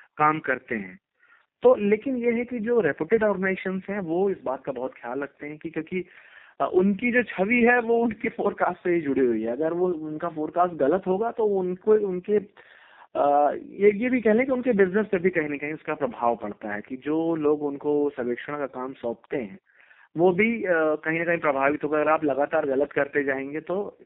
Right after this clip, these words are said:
क्योंकि उनका बिजनेस उससे जुड़ा हुआ है। फिर दूसरी बात आती है कि देखिए, भारत एक आसान, अ, देश तो है नहीं। यहाँ पे जिस तरह की डेमोग्राफी है, वो उसको, उसमें एक रिप्रेजेंटेटिव सैंपलिंग करना बहुत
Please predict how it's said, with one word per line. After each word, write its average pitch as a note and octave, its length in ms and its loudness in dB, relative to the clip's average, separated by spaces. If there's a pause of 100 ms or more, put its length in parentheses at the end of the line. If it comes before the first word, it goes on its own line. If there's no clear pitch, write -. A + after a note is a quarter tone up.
(280)
क्योंकि A3+ 160 0
उनका A#3+ 260 2
बिजनेस A3 300 4
उससे G#3 320 2
जुड़ा B2 240 2
हुआ G2 260 -8
है। F#2+ 80 -16 (920)
फिर D4+ 80 0
दूसरी A#3+ 380 0
बात - 260 -4
आती B3 200 -4
है C4 140 0
कि C4+ 200 -8
देखिए, A#3+ 280 -6
भारत E3 540 -8 (260)
एक G3+ 440 -4
आसान, D#3 600 -4
अ, D3 300 -8
देश D#3+ 380 -6
तो F3+ 60 -2
है A2 280 -8
नहीं। G2 260 -8
यहाँ B2+ 240 -12
पे D#3 160 -12
जिस D3 180 -8
तरह D#3+ 240 -8
की D#3+ 120 -4
डेमोग्राफी B2+ 720 -2
है, - 200 -18 (680)
वो G#3 240 4
उसको, - 520 -4
उसमें G#3 320 0
एक A#3 140 0
रिप्रेजेंटेटिव D3+ 680 2
सैंपलिंग D#3 480 -2
करना E3+ 260 -6
बहुत D#3 260 -12